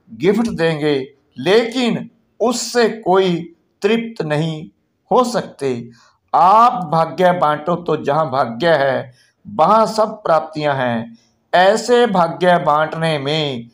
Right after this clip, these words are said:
फराक दिल श्रेष्ठ महादानी बनो, सदा देते रहो स्लोगन।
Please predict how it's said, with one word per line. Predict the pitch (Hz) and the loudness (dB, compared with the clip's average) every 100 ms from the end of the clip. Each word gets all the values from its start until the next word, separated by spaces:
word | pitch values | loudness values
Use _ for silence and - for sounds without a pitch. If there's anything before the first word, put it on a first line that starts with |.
| _ _ - | _ _ -6
फराक | 156 170 196 208 208 | 0 4 4 2 0
दिल | 143 170 147 123 - _ _ - | -2 -2 -2 -6 -14 _ _ -12
श्रेष्ठ | - 165 214 262 220 | -4 2 2 2 0
महादानी | 170 170 151 143 156 147 | 2 2 2 0 0 -2
बनो, | 127 139 139 123 - _ _ | -2 -2 -2 -6 -14 _ _
सदा | - 180 180 233 190 131 - _ _ - | -2 0 4 6 4 0 -8 _ _ -4
देते | 156 196 254 226 | 0 0 2 2
रहो | 185 151 143 120 117 _ | 4 2 0 0 -6 _
स्लोगन। | - 156 147 165 165 160 117 | -8 -2 2 2 2 -2 -4